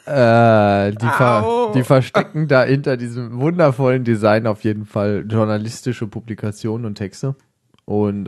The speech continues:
Speaker 1: äh,
Speaker 2: Ah, konnte die schon jemand lesen? <laughs>
Speaker 1: Bin mir nicht so sicher. Es ist so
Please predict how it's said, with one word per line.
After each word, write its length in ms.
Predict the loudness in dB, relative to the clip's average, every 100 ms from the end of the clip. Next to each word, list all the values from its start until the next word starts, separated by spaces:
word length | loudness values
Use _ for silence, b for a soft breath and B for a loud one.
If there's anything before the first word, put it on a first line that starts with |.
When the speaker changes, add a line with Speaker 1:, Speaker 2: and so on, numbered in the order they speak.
| -10
Speaker 1:
äh, 80 | -12 -4
Speaker 2:
Ah, 100 | -2
konnte 300 | 0 0 0
die 100 | -2
schon 160 | 0 2
jemand 280 | 2 0 0
lesen? 340 | -2 0 -2 0
<laughs> 2000 | -2 0 0 -4 -2 -4 -4 -10 -12 -20 _ _ _ _ _ -16 -16 _ _ _ 2
Speaker 1:
Bin 160 | 4
mir 100 | 4
nicht 220 | 2 0
so 140 | -2 -6
sicher. 420 | -6 -6 0 0
Es 100 | 0
ist 200 | -6 -4
so 340 | -4 -2 -4